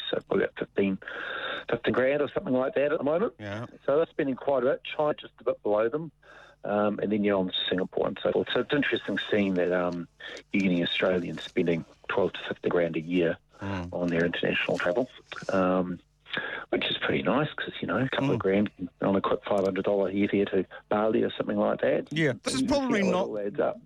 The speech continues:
Speaker 2: this is probably not surprising that a lot of American affluents stay at home. Uh, they,
Speaker 1: Yeah.
Speaker 2: 'cause they don't realise there's another world out there, or they go to France, Paris, France, or Italy.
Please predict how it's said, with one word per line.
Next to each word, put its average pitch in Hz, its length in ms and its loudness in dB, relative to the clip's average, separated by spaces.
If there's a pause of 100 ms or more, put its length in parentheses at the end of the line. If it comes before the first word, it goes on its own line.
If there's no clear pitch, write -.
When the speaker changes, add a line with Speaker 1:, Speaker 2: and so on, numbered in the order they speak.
Speaker 2:
this 175 220 -4
is 170 60 -6
probably 185 320 2
not 147 180 2
surprising 107 600 0
that 110 200 0
a 117 220 2
lot 131 240 2
of 110 280 -2
American 117 460 2
affluents 101 460 0
stay 254 440 0
at 208 100 -2
home. 202 540 0 (440)
Uh, 165 180 2 (140)
they, 185 160 0 (140)
Speaker 1:
Yeah. - 100 -2
Speaker 2:
'cause 190 160 0
they 180 100 2
don't 170 240 0
realise 156 440 0
there's 120 120 -6
another 123 260 2
world 117 300 2
out 107 100 0
there, 131 120 0
or 127 120 0
they 120 100 0
go 160 160 2
to 147 60 0
France, 156 840 -2
Paris, 185 400 -2
France, 165 420 0
or 175 300 2
Italy. 160 520 0